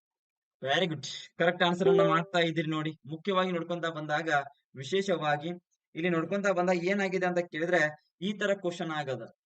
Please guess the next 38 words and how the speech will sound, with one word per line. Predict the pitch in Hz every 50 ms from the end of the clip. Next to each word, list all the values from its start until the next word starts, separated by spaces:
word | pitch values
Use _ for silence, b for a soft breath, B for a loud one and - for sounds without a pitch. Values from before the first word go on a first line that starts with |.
| _ _ _ _ -
ಇಲ್ಲಿ | 208 220 226 208 180
ನೋಡ್ಕೊಂತ | 170 170 185 185 220 220 208 220
ಬಂದಾಗ | 190 180 180 175 180 202 214 202
ವಾಯುಮಂಡಲ | 185 170 170 165 156 147 156 175 202 220 220 214 214 214 208 208 208 208 208
ಅಂತ | 196 185 180 202 208 214
ನೋಡ್ತೀವಿ | 202 202 196 190 180 185 170
ನಾವು. | 147 - - - _ _ _ _ _ _
ಈ | 202
ವಾಯುಮಂಡಲದಲ್ಲಿ | 226 202 180 160 143 165 190 214 226 220 226 220 214 220 220 208 220 214
ಪ್ರಮುಖವಾಗಿ | 202 - 190 185 190 208 202 214 214 208 208 190 185
ಎಷ್ಟು | 190 196 - 220 -
ಪದರಗಳು | - 190 185 190 202 196 202 208 202
ಕಂಡು | - 202 196 196
ಬರ್ತಾ | 185 190 185 185 185 190
ಹೋಗ್ತಾ | 190 185 190 185 190 - 185
ಇದಾವ | 180 185 185 180 180 175
ಅಂತ | 175 175 175
ಕೇಳಿದ್ರೆ, | 170 170 160 160 180 185 180 170 147 147
ವಾಯುಮಂಡಲದಲ್ಲಿ | 147 143 156 175 190 208 208 196 196 190 190 185 180 175 175 170 170 196
ಪ್ರಮುಖವಾಗಿ | 185 175 175 175 185 190 185 185 180 180 180 170 165 170
ಎಷ್ಟು | 180 - - 190
ಅಂತ | 180 180 175 175
ಕೇಳಿದ್ರೆ, | 175 175 160 170 185 185 165 160 185 196
ಐದು | 214 190 220 214
ಪದರಗಳು | - 190 185 185 180 180 170 170 175 190
ಕಂಡು | 180 170 165 160 160
ಬರ್ತಾ | 151 147 143 - 147 147
ಹೋಗ್ತವೆ. | 147 147 135 131 - _ 131 127 131 139 - _ _ _ _ _ _ _ _ _ _ _ _ -
ವಾಯುಮಂಡಲದಲ್ಲಿ | 151 151 - - 214 226 226 220 214 214 214 214 214 214 214 220 208
ಐದು | 185 175 190 214 208 220
ಪದರಗಳು | 214 196 190 202 214 214 202 208 190
ಏನು | 185 190 202 208 202
ಕಂಡು | 196 196 196 208
ಬರ್ತಾವಲ್ಲ, | 185 190 190 190 185 180 190 208 208 180
ಅವಕ್ಕೂರ್ | 190 196 185 226 208 190
ಬಗ್ಗೆ | 202 190 208 208
ಕೇಳ್ತಾರ | 202 202 202 202 202 196 185 190
ಅವ್ರು. | 185 160 127 -